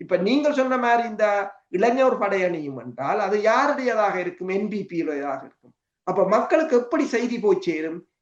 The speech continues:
என்பி, என்பிபி வந்து உதவிகளை செய்கிறது என்று சொல்லி. இப்ப அங்கிருந்து ஒருத்தர் யாழ்ப்பாணத்தை, அங்க வடபகுதியிலிருந்து அடிச்சு சொன்னார், அரசாங்கத்திட்ட இருக்கிறது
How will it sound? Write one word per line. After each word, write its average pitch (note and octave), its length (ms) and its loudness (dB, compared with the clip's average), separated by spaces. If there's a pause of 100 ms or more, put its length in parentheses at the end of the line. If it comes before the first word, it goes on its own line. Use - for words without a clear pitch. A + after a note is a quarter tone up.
என்பி, B3+ 460 4
என்பிபி C4 600 2
வந்து F#3 260 0
உதவிகளை F3 480 -2
செய்கிறது C#3+ 520 -8
என்று B2 200 -20
சொல்லி. - 220 -20 (460)
இப்ப - 240 0
அங்கிருந்து C#4 480 4
ஒருத்தர் B3+ 320 2
யாழ்ப்பாணத்தை, A3+ 480 4
அங்க G3+ 300 4
வடபகுதியிலிருந்து A#3 640 0
அடிச்சு F#3+ 220 -8
சொன்னார், D3 440 -8 (800)
அரசாங்கத்திட்ட D4 1000 2
இருக்கிறது B3+ 540 -2